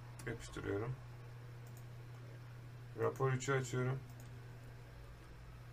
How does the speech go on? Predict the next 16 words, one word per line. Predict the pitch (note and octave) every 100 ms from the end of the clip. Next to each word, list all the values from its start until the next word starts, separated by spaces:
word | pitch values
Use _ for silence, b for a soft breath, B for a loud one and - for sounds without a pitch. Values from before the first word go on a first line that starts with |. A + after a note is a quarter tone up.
| - - - - -
Tekrar | B2+ A#2+ A#2
Excel'imi | G#2 G2 G#2 G2+ G2
açıyorum. | G2+ - G#2+ A#2+ B2+ - - - - - - - - - - - -
Bunu | A2+ A#2
yine | A#2 A2
aşağı | G2+ - A2+ G#2+
inmem | G#2 G#2 G#2
gerekiyor. | F#2+ F#2 - A#2+
Çünkü | - C#3 C#3
zaten | C#3+ C3+ C3+
hepsi | C3+ C3 C3+ B2+
birbirinin | B2+ B2+ B2+
takibi | B2+ B2 A#2+ B2+ B2+
olduğu | B2+ C3+
için | C3+ B2
arkadaşlar | A2 G#2 G2 G#2 -